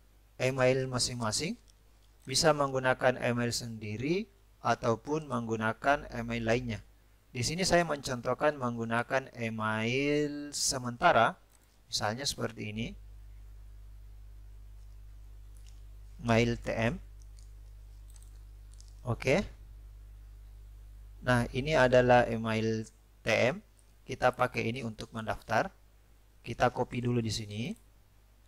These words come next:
Setelah itu, kita masuk ke web D I D, lalu pilih guys, lalu kita cari login dan atau sign up. Klik,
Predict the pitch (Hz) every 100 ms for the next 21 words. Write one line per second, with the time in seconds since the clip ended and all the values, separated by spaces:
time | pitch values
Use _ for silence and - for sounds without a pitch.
0 | - - 123 - 135 135 - 202 123 120
1 | 170 - _ - - - - _ - 123
2 | - 135 131 127 - - - 120 117 113
3 | 113 113 110 113 - 117 117 113 107 113
4 | 151 226 - - - - _ - 117 123
5 | 135 - 123 123 113 113 113 147 - -
6 | - - _ _ _ - - 120 120 123
7 | 143 151 135 - 147 - 131 143 135 127
8 | - - 151 160 170 - - 117 117 127
9 | 123 120 - 147 175 233 - - 143 123
10 | 104 - _ _ - - _ _ _ _
11 | _ _ - - - - - - - -
12 | - - 120 139